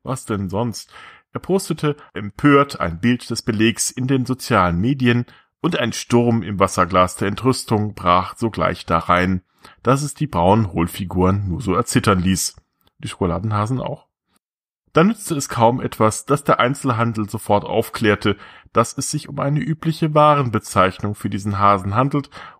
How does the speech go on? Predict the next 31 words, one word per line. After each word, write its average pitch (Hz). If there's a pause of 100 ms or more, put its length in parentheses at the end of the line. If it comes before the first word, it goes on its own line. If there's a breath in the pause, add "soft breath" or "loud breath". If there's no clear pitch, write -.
und -
etwa 107
Rewe 117
den 98
süßen 107
Hasen 90
der 90
Firma 90
Lindt 131 (300 loud breath)
bereits 139
seit 104
neunzehnhundertzweiundneunzig 95
auf 82
dem 90
Regal 85
und 170
auf -
dem -
Kassenzettel - (400 loud breath)
als -
Traditionshase 95 (160)
ausweist. - (960)
Da 151
es 170
diesen 165
bereits 117
seit 104
den 87
fünfziger 87
Jahren 82
gibt, 110